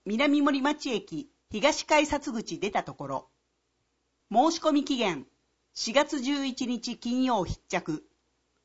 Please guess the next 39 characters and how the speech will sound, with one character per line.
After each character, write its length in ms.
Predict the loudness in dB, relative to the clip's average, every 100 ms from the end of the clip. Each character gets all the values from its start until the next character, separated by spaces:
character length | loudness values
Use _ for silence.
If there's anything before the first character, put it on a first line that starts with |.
| _ _ 0
申 200 | 4 4
し 100 | 2
込 120 | 2
み 80 | 2
方 240 | 4 2 2
法 260 | 2 2
は 240 | 2 0 -2 _ _
後 260 | -2 0 0
ほ 140 | 2
ど 120 | 2 0
お 80 |
知 120 | -2 -2
ら 100 | -2
せ 140 | -4
し 140 | -6
ま 140 | -4 -4
す。 220 | -6 _ _ _ _ _ _ _ _ _ _ _ _ _
か 140 | 2 2
っ 60 | 2 -2
こ 140 | 0
二、 320 | 2 0 -4 _ _ _ _ _ _ _ 6
第 240 | 6 6
二 200 | 2 0
回、 320 | 0 0 -2 _ _ _ -2
蔵 240 | 6 6
の 160 | 8 8
あ 100 | 6
る 80 |
町、 460 | 2 -2 -2 -6 -6
菅 300 | -14 -2 4
原 260 | 6 6 4
町 260 | 0 -4
と 320 | -4 -8 -10 _ -6
中 260 | -4 2 2
之 120 | 2
島 260 | 0 2
バ 120 | 4 6
ラ 120 | 6
園。 280 | 2 -4